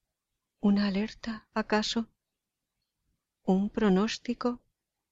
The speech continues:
¿Cuántas y cuáles consecuencias tendría eso en su destino?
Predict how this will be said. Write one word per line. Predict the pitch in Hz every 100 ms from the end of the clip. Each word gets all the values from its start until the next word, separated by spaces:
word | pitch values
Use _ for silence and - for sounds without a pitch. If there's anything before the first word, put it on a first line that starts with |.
| _ _ _ _ _ _ _ _ _ _ -
¿Cuántas | 202 247 277 240 220
y | 185
cuáles | - 180 226 208 -
consecuencias | - 190 - 170 170 202 214 - 175 -
tendría | 180 170 185 202 165
eso | 190 220 - 175
en | 190
su | - 185
destino? | 190 - 185 175 175 180